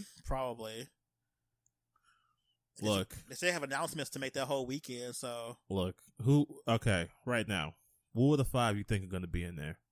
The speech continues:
Speaker 1: Um, Rose, probably. Um, Sea Viper.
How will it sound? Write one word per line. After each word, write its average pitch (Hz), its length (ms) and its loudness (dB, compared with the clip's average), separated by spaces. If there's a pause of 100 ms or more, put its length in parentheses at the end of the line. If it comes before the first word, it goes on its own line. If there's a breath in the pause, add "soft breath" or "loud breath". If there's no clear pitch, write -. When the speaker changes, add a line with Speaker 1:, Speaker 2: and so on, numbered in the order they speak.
(340)
Speaker 1:
Um, 143 680 -6
Rose, 160 560 2
probably. 160 840 -4 (680)
Um, 123 440 -6
Sea 156 200 -8
Viper. 147 680 -2